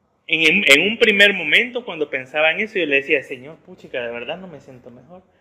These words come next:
Pero inmediatamente vino a mi, mi mente,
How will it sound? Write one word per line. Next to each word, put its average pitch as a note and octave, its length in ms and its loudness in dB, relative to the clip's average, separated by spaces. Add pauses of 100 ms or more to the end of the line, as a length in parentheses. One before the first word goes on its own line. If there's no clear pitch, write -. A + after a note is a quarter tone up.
(480)
Pero C3+ 160 6
inmediatamente F3 840 6
vino G#3 380 -4
a F#3 140 -2
mi, D#3+ 520 -12
mi E3 220 -14
mente, G3+ 540 -4